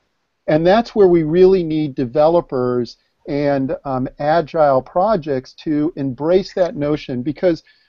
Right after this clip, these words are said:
what, what we have right now, um, if you think about com-, if you think about buildings, um, we have elaborate compliance processes in place that have to do with the supply chain so that the materials are good,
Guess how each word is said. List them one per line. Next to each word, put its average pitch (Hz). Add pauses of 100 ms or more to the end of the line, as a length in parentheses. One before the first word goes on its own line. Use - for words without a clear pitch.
(120)
what, 226
what 247
we 277
have 208
right 165
now, 151 (340)
um, 156
if 143
you 190
think 262
about 214
com-, 165 (280)
if 175
you 202
think 285
about 220
buildings, 139 (500)
um, 160
we 233
have 180
elaborate 175 (320)
compliance 175
processes 160
in 143
place 135 (300)
that 143
have 160
to -
do 147
with 139
the 131
supply 175
chain 180
so 156
that 131
the -
materials 170
are 160
good, 135